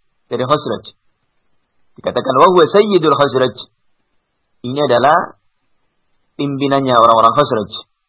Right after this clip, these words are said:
Suku Khazraj. Kata Aisyah,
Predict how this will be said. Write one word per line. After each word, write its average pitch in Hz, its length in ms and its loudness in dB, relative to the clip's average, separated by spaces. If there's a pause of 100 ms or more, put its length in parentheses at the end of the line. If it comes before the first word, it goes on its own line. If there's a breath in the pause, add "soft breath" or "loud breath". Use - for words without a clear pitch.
(160)
Suku 143 480 -8
Khazraj. 123 380 0 (3750)
Kata 131 160 0
Aisyah, 156 440 0